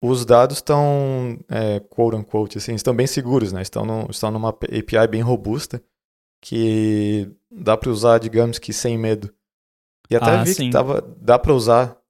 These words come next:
Speaker 1: junto com o Cordeiro, que eu achei meio louco o negócio.
Speaker 2: Uhum.
Speaker 1: <laughs> Eu não sei se eu faria isso pra usar de um jeito incremental, porque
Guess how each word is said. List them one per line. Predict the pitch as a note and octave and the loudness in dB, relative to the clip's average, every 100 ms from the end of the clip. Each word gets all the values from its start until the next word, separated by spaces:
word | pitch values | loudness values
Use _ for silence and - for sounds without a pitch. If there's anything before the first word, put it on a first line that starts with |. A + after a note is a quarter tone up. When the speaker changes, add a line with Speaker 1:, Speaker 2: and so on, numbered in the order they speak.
| _ - | _ -10
Speaker 1:
junto | G2+ D3+ F#3+ | -2 0 -2
com | - B2+ | -6 -2
o | |
Cordeiro, | B2 G#2+ G2 C#3+ | 4 4 4 0
que | G#2 | -2
eu | |
achei | G2 A2 | -6 -4
meio | G#2+ G#2+ | -2 0
louco | G2+ A#2 A2+ | 0 0 -2
o | |
negócio. | G2 G2+ C3 | -2 0 4
Speaker 2:
Uhum. | C#3 B2+ B2+ B2 E3+ - - D#3+ C#3+ | 4 4 4 2 2 4 6 6 4
Speaker 1:
<laughs> | - D3 - - - - | 4 -2 -2 -10 -8 2
Eu | C3+ | 4
não | D3 C#3 | 4 2
sei | - C#3 | 4 4
se | C#3 | 4
eu | C3+ | 2
faria | B2+ A2+ A2+ | 6 6 6
isso | A2 A#2 - | 4 2 -2
pra | - A2 | -4 -2
usar | G#2 G#2+ | 2 4
de | G#2+ | 4
um | A2 | 0
jeito | G#2+ A#2 | -2 -2
incremental, | A#2 A2+ A2+ G#2+ G2+ A#2 D3+ | -4 -2 -2 -2 2 2 2
porque | A#2+ - A2 A2 G#2 G2+ | -2 -6 -2 0 0 -2